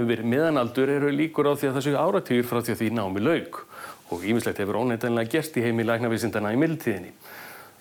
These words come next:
Þannig að er hann með það á hreinu, hefur hann uppfært kunnáttu sína. Það veit í raun enginn, því kvaðir um endurmenntun lækna á Íslandi eru mjög óljósar og eftirlitið í raun og veru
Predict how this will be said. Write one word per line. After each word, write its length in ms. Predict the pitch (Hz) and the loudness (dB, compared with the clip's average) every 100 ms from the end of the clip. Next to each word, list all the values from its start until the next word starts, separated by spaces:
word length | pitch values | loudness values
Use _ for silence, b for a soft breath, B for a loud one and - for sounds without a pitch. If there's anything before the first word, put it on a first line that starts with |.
| B | B
Þannig 240 | 95 92 92 | -4 0 0
að 160 | 92 - - | -2 -10 -10
er 100 | 95 | -6
hann 100 | 95 | -4
með 100 | 98 | -2
það 100 | 117 | 2
á 80 | 131 | 2
hreinu, 280 | 160 220 185 - - - 117 | 4 4 2 -2 -12 -8 -4
hefur 220 | 113 113 | 0 0
hann 140 | 117 160 | 0 -2
uppfært 320 | 160 151 143 - | 0 -2 -2 0
kunnáttu 280 | 196 185 147 | 0 0 0
sína. 220 | 117 87 - B B B B B - | -2 -4 -10 B B B B B 0
Það 280 | 123 131 117 | 2 2 2
veit 280 | 151 160 160 | 2 0 0
í 60 | 156 | 2
raun 220 | 165 - - | 2 0 2
enginn, 360 | 143 135 101 87 - - - | 2 2 -4 -6 -14 -20 -8
því 240 | 104 92 - | -2 -2 -2
kvaðir 380 | - 139 139 120 | 2 2 4 2
um 100 | 123 | 0
endurmenntun 600 | 143 151 135 135 131 123 | 0 0 0 0 0 0
lækna 280 | 143 147 135 | 0 0 0
á 60 | 131 | 2
Íslandi 320 | 139 143 120 117 | 2 0 0 0
eru 80 | 107 | 2
mjög 280 | 113 131 123 | 2 2 4
óljósar 500 | 135 127 123 120 - B B B | 4 4 2 0 -2 B B B
og 160 | - 98 | -6 -2
eftirlitið 560 | 127 - 113 107 107 101 | -2 0 0 0 0 0
í 60 | |
raun 100 | 98 98 | -2 -2
og 60 | |
veru 120 | 104 | -2